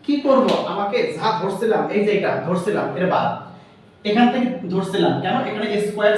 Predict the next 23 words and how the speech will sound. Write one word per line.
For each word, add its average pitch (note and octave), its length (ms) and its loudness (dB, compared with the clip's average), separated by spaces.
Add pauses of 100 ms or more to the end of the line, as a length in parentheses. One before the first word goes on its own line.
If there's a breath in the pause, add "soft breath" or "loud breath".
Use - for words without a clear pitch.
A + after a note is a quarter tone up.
ছিল, E3+ 140 -2
দুইটা G3 280 0
ডাবল, F#3 320 2 (360)
এ G#3+ 80 -2
স্কয়ার G#3 420 2
হবে। - 160 0 (600 loud breath)
এখানে - 180 4
এ - 220 8
স্কয়ার A3+ 280 4
হবে, A3 220 0
তাহলে - 180 -4
এই, G#3 400 -4
এই G#3+ 140 0
মানটা A3 240 0
বাদ, - 540 -2
এই G3 60 0
মানটা F#3+ 300 0
ছিল F3+ 120 -4
বাদ, D3 240 2
থাকলো G#3 260 -4
কি B3 180 -8
এই G#3 160 2
মানটা। - 380 -2